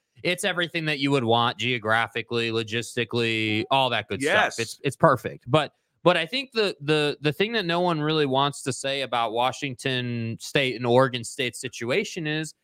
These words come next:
Speaker 1: that whether it's this courtroom proceeding today or, or whether it is the leverage the Mountain West has over you, none of that leverage means a damn thing if you go out and win football games. And, and that's precisely why you're in the position you're in, because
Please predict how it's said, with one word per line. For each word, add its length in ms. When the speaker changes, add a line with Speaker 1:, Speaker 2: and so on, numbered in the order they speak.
Speaker 1:
that 240
whether 300
it's 160
this 160
courtroom 420
proceeding 460
today 400
or, 460
or 260
whether 400
it 100
is 320
the 100
leverage 440
the 80
Mountain 280
West 300
has 280
over 200
you, 200
none 200
of 100
that 140
leverage 380
means 180
a 60
damn 300
thing 220
if 100
you 60
go 160
out 120
and 100
win 140
football 420
games. 440
And, 500
and 400
that's 280
precisely 540
why 180
you're 160
in 80
the 60
position 440
you're 160
in, 180
because 460